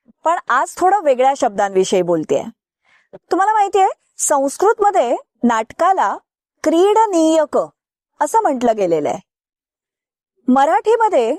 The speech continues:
आत्ता आपण म्हणतो नाटकाचा प्रयोग, पण एके काळपर्यंत असं म्हणायचे की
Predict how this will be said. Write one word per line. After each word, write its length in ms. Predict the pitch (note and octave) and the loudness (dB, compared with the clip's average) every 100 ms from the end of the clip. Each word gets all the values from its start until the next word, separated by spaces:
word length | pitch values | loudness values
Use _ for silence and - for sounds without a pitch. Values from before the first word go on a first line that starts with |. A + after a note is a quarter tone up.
| _ _ A#3+ | _ _ -4
आत्ता 340 | C4+ - G#4 | -4 -2 -2
आपण 200 | G#4 G#4+ | 0 0
म्हणतो 340 | F#4+ F4 G4 | -2 0 -2
नाटकाचा 540 | G4 A3 - C4+ C4+ D#4+ | 0 -4 -2 -4 -2 -2
प्रयोग, 480 | C4+ A3+ G#3 E3 - _ _ _ _ _ _ | 0 2 0 -4 -12 _ _ _ _ _ _
पण 80 | G4+ A#4 - | -4 -4 -2
एके 240 | C4+ G4+ G#4+ | -2 0 0
काळपर्यंत 600 | F#4+ F4+ F#4 F4 F4 F4+ | 2 0 0 -2 -2 -2
असं 260 | D#4 F4+ | -2 -2
म्हणायचे 600 | E4 B3 A#3+ C#4+ B3+ G#3+ - _ _ _ - | -2 0 0 0 -2 -2 -6 _ _ _ -4
की 120 | E4+ | 0